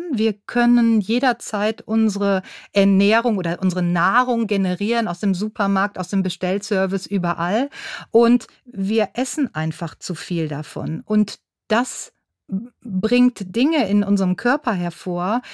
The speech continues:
die unweigerlich in eine schlechte Gesundheit im späteren Lebensalter führen, wenn, und das ist der Faktor zwei, der ganz wichtig ist, wenn unsere Schutzfaktoren der Jugendlichkeit aufgebraucht sind oder zurückweichen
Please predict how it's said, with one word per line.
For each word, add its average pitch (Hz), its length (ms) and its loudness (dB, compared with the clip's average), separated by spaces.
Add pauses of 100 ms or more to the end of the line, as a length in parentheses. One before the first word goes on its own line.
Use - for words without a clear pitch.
(120)
die 214 340 0
unweigerlich 240 1120 0 (380)
in 214 160 4
eine 196 200 4
schlechte 220 440 -2
Gesundheit 220 640 0
im 196 180 2
späteren 208 600 0
Lebensalter 156 920 0
führen, 202 720 2 (560)
wenn, 220 340 2 (420)
und 180 120 0
das 190 140 -2
ist - 180 -10
der 185 100 -2
Faktor - 540 -6
zwei, 190 340 -2
der 170 140 -4
ganz 190 300 -2
wichtig - 380 -6
ist, 190 360 -6 (400)
wenn 240 340 2
unsere 220 300 2
Schutzfaktoren 185 1160 -2
der 180 140 0
Jugendlichkeit 180 1080 -2 (640)
aufgebraucht 190 680 -2
sind - 240 -6
oder 185 300 0
zurückweichen - 960 -4